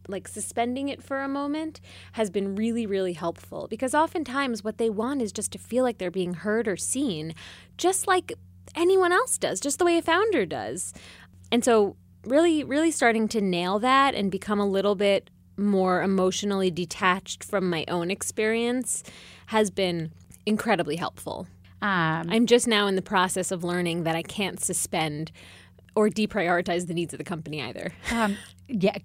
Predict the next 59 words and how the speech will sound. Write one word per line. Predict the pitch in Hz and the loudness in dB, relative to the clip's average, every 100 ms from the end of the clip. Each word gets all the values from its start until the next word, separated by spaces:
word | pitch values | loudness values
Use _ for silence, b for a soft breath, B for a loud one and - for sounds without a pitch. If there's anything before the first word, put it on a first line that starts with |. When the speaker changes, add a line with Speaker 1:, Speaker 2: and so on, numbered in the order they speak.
| - | -2
Speaker 2:
correct. | - 175 | 0 0
Speaker 1:
Yeah. | 147 202 | 0 6
Speaker 2:
Amen, | 196 170 170 | 6 6 2
right? | 165 170 208 B B B | 0 0 -2 B B B
Um, | 214 202 | 0 0
so | 233 233 | 0 2
one | 262 | 2
of | |
the | 302 | 2
things | - 208 175 | 2 0 2
that | 185 | 0
I | - 170 165 165 | 0 0 0 0
like | 170 160 | -2 -2
to | 156 | -2
ask | 160 | -4
people | - 165 165 | -4 -6 -4
is, | 165 | -4
what's | 190 226 240 - | -4 -6 -6 -10
your, | 370 339 - | -10 -10 -10
what, | 214 277 - - | -6 -6 -8 -14
as | - 208 | -6 -4
you | 233 247 | -4 -2
interview | 190 165 151 | -2 -2 -6
people, | 156 - 170 180 | -10 -10 -8 -6
what's | 233 220 | -4 -2
the | 202 | 0
Speaker 1:
Mm-hmm. | 202 | 0
Speaker 2:
hiring | 175 180 185 | 0 0 -2
question | 185 190 - 202 | -4 -6 -4 -4
that | 175 | -4
you | 160 156 202 | -6 -6 -4
have | 226 | -6
found | - 165 151 156 151 147 - - | -4 -4 -2 -2 -4 -6 -10 -8
is | 165 | -8
kind | - 170 | -2 -2
of | 147 143 | -2 -2
your, | 170 165 160 160 | -2 -2 -4 -6
your | 160 170 180 175 | -6 -4 -2 -4
hiring | 143 151 147 151 147 | -4 -6 -6 -8 -10
question | 147 151 - 160 | -8 -10 -8 -6
that | 160 - | -6 -4
really | 165 196 220 | 0 2 2
helps | 165 160 - - | 2 -2 -4 -4
you | 175 | -2
better | 160 156 | 0 0
understand | 156 156 143 - 160 156 156 151 - | 0 -2 -4 -6 -4 -4 -4 -8 -10
Speaker 1:
Yeah. | 196 202 147 107 | -6 -4 -4 -4
Speaker 2:
something | 196 214 202 196 | 0 0 0 -4
about | 170 156 | -2 -2
whether | 165 170 170 | -2 -4 -4
or | |
not | 156 151 | -4 -4
the | - | -6
person's | - 170 156 165 160 | -4 -4 -4 -6 -4
gonna | 165 | -2
be | 165 | -2
a | |
great | 151 160 151 | -4 -6 -6
fit | - | -8